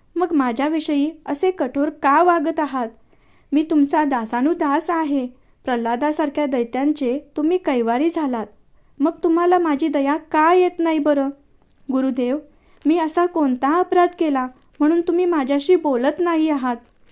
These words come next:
आई रागावली तर बाळ वडिलांकडे जाते, पण वडीलच रागावले तर ते बाळ आईच्या कुशीमध्ये शिरते. अहो गुरुदेव,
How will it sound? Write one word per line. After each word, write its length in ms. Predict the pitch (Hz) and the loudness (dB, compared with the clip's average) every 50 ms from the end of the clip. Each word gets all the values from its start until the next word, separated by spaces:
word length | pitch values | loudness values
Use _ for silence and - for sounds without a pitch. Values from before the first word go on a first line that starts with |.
| - _ _ _ _ _ - | -20 _ _ _ _ _ -8
आई 260 | 233 233 233 247 247 | -6 -4 -2 -2 -2
रागावली 580 | 247 233 226 220 240 262 294 285 277 254 277 277 - _ _ _ _ - | -2 -4 -4 0 0 0 0 0 0 -2 -4 -6 -10 _ _ _ _ -4
तर 140 | 269 269 285 | -2 -2 -2
बाळ 300 | 254 262 254 233 240 302 311 - _ _ _ - | -2 -2 -2 -2 -2 -4 -6 -10 _ _ _ -4
वडिलांकडे 640 | 240 220 220 240 254 262 294 330 320 359 349 359 | -4 -2 0 0 0 2 2 2 2 2 2 2
जाते, 520 | 330 349 311 277 277 - 247 220 220 214 _ _ - - - | 2 0 -2 -2 -2 -4 -6 -6 -6 -8 _ _ -20 -12 -4
पण 120 | - 339 359 | -2 0 0
वडीलच 460 | 330 269 226 233 240 277 339 330 - | 2 0 0 0 0 0 -2 0 0
रागावले 520 | 339 320 294 285 285 277 254 226 226 269 294 - - - - | 0 0 2 2 0 0 0 0 -2 -2 -4 -8 -10 -4 -2
तर 100 | 339 359 349 - | -2 0 0 2
ते 80 | 381 370 | 0 2
बाळ 280 | 370 294 254 247 262 - - | 2 0 -2 -2 -4 -4 -4
आईच्या 340 | - 247 262 269 262 349 349 | -4 -2 -2 -2 -2 -2 -4
कुशीमध्ये 640 | 349 - 277 254 - 269 277 294 311 285 330 330 | -2 -4 -6 -6 -4 -2 0 0 0 0 -2 -4
शिरते. 500 | 311 - 285 247 247 - 240 220 220 220 - _ _ _ _ _ _ _ _ _ - | -4 -4 -6 -6 -4 -4 -4 -4 -4 -6 -16 _ _ _ _ _ _ _ _ _ -6
अहो 200 | - 262 285 320 | -2 0 0 2
गुरुदेव, 540 | 277 311 311 277 277 247 254 254 240 262 | 2 2 0 0 0 -2 -2 -2 -2 -4